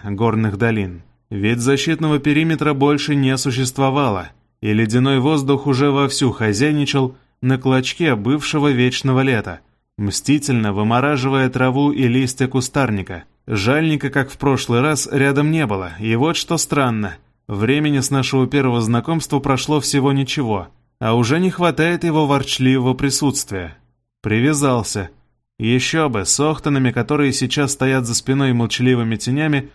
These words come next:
не пообщаешься так запросто, как с людьми. Все время приходится следить, что говоришь и как говоришь, чтобы не возникло недопонимания. За последние несколько часов произошло столько всего, что голова пухла от дум.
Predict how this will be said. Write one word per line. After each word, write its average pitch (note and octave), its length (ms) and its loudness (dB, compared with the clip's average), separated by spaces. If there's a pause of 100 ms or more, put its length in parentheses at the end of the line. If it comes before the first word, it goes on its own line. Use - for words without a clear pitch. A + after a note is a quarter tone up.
(180)
не B2+ 140 2
пообщаешься C#3+ 760 0
так A#2 220 0
запросто, A2 560 -2
как G#2+ 160 -4
с - 100 -6
людьми. A2 440 -2 (440)
Все B2 280 2
время D#3 340 2
приходится C3+ 560 0
следить, C3 560 0
что - 340 0
говоришь D3 480 0
и C#3 160 0
как C#3 300 0
говоришь, G2+ 540 0 (200)
чтобы E3 400 -2
не D#3+ 80 4
возникло D3 500 2
недопонимания. B2+ 1000 0 (240)
За G#2 220 0
последние D3+ 580 2
несколько C3+ 460 0
часов B2 400 -2
произошло B2+ 560 2
столько A#2+ 420 0
всего, C3+ 360 0
что D3 200 -2
голова C3+ 400 2
пухла C#3 460 0
от C3+ 100 -4
дум. G#2+ 320 -4